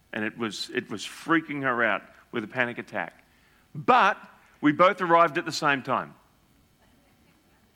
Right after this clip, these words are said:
I had a lot of faith, and she had a little bit of faith,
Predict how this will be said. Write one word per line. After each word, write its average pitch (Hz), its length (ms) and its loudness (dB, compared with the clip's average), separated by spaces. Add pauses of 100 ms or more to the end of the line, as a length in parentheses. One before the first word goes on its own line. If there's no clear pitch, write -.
(1400)
I 143 80 8
had 220 100 8
a 202 60 6
lot 165 280 6
of 196 120 2
faith, 139 460 2 (1120)
and 104 100 -8
she 147 100 0
had 127 100 4
a 127 60 6
little 165 320 4
bit 165 140 0
of 123 100 0
faith, 113 540 -2